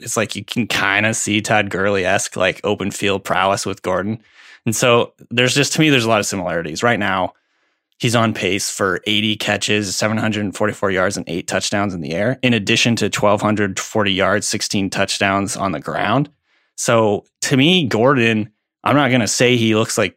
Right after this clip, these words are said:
Gurley because Gurley is, you know, just a special elite player, but Gordon to me is not that far off in terms of the way they're using him. His production is way up there too. And so far, I mean, it doesn't seem to be slowing down. I think he's just, like, a huge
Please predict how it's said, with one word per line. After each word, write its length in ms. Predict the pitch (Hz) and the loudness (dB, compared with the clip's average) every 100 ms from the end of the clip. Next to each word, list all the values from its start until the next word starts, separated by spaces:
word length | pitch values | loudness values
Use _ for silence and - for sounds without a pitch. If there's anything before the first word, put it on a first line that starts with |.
| - | -6
Gurley 340 | - 123 113 104 | 0 2 2 0
because 260 | 107 110 | -2 -4
Gurley 380 | 104 113 113 104 | 0 2 2 2
is, 420 | 101 98 - - - - | 0 -2 -8 -10 -12 -6
you 120 | 107 | -4
know, 120 | 90 | -4
just 240 | 98 - | -6 -6
a 40 | 104 | -6
special 560 | - 110 - 92 82 82 | -2 0 2 0 0 -2
elite 320 | 87 82 - | -2 -4 -6
player, 260 | - 107 95 | 0 0 0
but 180 | 98 | -4
Gordon 280 | - 131 170 | 2 4 4
to 100 | - | 2
me 140 | 139 143 | 2 2
is 100 | 104 | 2
not 200 | 113 - | 0 2
that 180 | 127 - | -2 0
far 220 | 113 107 | 2 4
off 180 | 117 107 | 2 0
in 80 | |
terms 300 | 98 110 101 | -2 -2 0
of 280 | 98 92 - _ _ _ _ | 0 -2 -4 _ _ _ _
the 60 | 95 | -6
way 200 | 95 113 | 0 2
they're 100 | 151 | 4
using 300 | 139 120 117 | 4 4 4
him. 300 | 113 120 117 - | 2 2 -2 -6
His 200 | - 113 | -4 -4
production 720 | - 95 110 - 110 107 110 104 | -2 0 0 0 -2 0 -2 -4
is 200 | 95 101 | -6 -4
way 280 | 98 104 | 0 2
up 140 | 95 - | 0 0
there 120 | 95 | -2
too. 380 | 85 110 95 95 - _ _ _ - | -2 -2 -2 -4 -10 _ _ _ -6
And 480 | 98 98 95 98 - _ _ _ _ _ | 0 0 0 -2 -4 _ _ _ _ _
so 200 | - 131 | 0 0
far, 280 | - 110 131 | 4 4 4
I 80 | 107 | 2
mean, 140 | 104 | 2
it 60 | 98 | 0
doesn't 240 | 113 104 | 0 -2
seem 180 | - 117 | -2 -2
to 60 | 104 | 0
be 80 | 90 | -2
slowing 300 | - 104 90 | -2 -2 0
down. 160 | 95 87 | 0 0
I 80 | 98 | 0
think 180 | 104 | -2
he's 220 | 104 110 110 | -2 -2 -2
just, 240 | 104 - | -4 -2
like, 260 | 104 95 - | -2 -2 -4
a 140 | 90 | -6
huge 640 | 90 - 110 107 98 - | -4 -2 0 0 0 -4